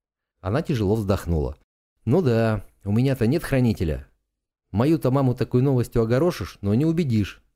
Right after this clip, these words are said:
да и как-то страшно её одну оставлять. Тогда предлагаю менее стрессовый для твоей мамы вариант.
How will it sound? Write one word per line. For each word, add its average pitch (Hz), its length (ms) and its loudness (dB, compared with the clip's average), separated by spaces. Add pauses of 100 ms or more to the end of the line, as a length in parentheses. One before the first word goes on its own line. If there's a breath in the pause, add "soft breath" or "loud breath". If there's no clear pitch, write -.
(120)
да 98 140 -2
и 101 80 2
как-то - 280 -8
страшно 143 420 -4
её 127 220 2
одну 110 180 0
оставлять. 85 560 -4 (920)
Тогда 85 360 -2
предлагаю 151 480 0
менее 139 420 2
стрессовый 95 520 -4
для 92 120 -2
твоей 95 200 -2
мамы 87 240 0
вариант. 82 420 -4